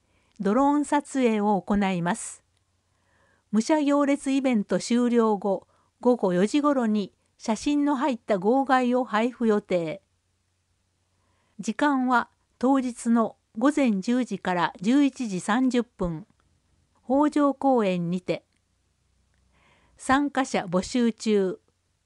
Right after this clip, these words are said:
参加方法、団体、個人があります。定員四百人。申し込み、問い合わせ。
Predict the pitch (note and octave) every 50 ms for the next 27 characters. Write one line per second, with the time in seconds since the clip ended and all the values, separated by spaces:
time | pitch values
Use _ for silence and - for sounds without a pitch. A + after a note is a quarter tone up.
0 | _ _ _ _ _ _ _ _ _ - - C4 C4+ D4 C#4+ - - C#4+ C4 -
1 | C4 A#3+ A3 G#3 - F#3+ F3+ E3+ D#3 E3 - _ _ _ _ _ _ _ _ _
2 | _ - G#3+ F#3 A3 C4+ C#4 C4 A#3+ - C4 B3 A#3 G#3 G3+ - _ _ _ _
3 | - - C4+ C#4+ - B3+ A3+ F#3 D#3+ - _ _ - - G#3+ G3 F#3+ F3+ F3 E3+
4 | F3 A#3 - - - - _ _ _ _ _ _ _ _ _ - - B3 B3+ B3+
5 | B3 A#3+ B3 B3 A#3 G#3+ G3 - - - A3 C4 C#4 C#4 - D4 C4+ - - G3
6 | F3+ E3+ E3 D#3 F#3+ - _ _ _ _ _ _ _ _ _ _ _ _ _ _
7 | _ _ _ _ _ _ _ - G#3+ A#3+ C#4 D4 D4 - - - C4 B3+ B3 B3+
8 | A3 - _ _ - A3+ B3 C4+ B3 A#3+ A#3 A3 A3 A3+ A3+ - G#3 F3+ -